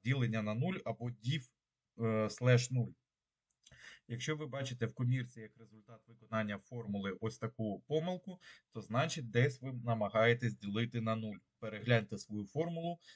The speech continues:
виправте її. Ім'я або name. У формулі для обчислень міститься неправильна адреса клітинки чи діапазону.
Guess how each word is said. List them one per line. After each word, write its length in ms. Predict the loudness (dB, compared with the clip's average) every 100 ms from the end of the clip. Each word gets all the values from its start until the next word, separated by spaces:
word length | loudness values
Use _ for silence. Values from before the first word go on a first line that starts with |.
| _ 0
виправте 540 | 0 0 -6 -10 -10
її. 240 | -10 -14 -18 -20 -20 _
Ім'я 420 | 2 4 6 4
або 200 | 4 2
name. 340 | 4 4 2 -6 _ _
У 120 | -12 -6
формулі 520 | 0 0 2 -2 0
для 160 | 2
обчислень 600 | 2 0 -6 -6 -2 0
міститься 440 | 0 0 -4 -4 -2
неправильна 680 | -2 2 4 4 2 -2
адреса 360 | -2 -4 -4 -8 -10
клітинки 460 | -4 0 0 0
чи 160 | -4 -4
діапазону. 580 | -2 -2 -2 -6 -8